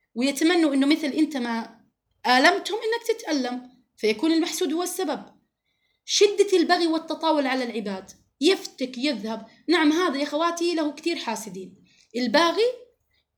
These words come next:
كل اللي بيبغوا بيتطاولوا على الناس، حواليهم ناس بينض-، بس-، بينتظروا سقوطهم لأنهم هم أذوا.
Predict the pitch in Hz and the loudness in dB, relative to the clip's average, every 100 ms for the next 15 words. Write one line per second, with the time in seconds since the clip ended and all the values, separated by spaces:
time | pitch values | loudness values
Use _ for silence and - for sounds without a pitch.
0 | _ 466 466 381 320 - 269 285 339 226 | _ 4 8 6 6 4 0 4 2 2
1 | 208 233 254 - 320 320 294 277 285 285 | -6 -6 -6 0 4 4 4 2 2 2
2 | 339 330 269 269 311 294 269 320 370 - | 0 0 0 0 0 0 0 0 -2 -6
3 | 226 285 269 302 233 254 214 254 254 370 | -2 0 2 -2 -4 -8 -4 -2 0 0
4 | 349 302 262 277 262 - 190 - - _ | 0 -2 -6 -6 -8 -8 -12 -12 -18 _
5 | _ _ _ - _ 240 285 294 370 320 | _ _ _ -20 _ 2 4 4 4 4
6 | 277 277 208 | 2 0 -2